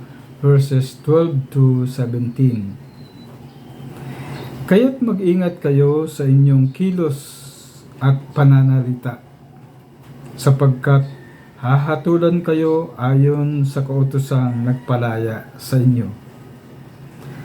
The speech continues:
Walang habag na hahatulan ng Diyos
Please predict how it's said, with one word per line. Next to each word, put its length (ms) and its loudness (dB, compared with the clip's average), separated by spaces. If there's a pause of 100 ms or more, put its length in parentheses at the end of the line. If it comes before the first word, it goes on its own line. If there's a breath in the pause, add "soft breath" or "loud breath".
(440 loud breath)
Walang 400 2
habag 400 -2
na 320 -4
hahatulan 800 -2
ng 240 4
Diyos 380 -2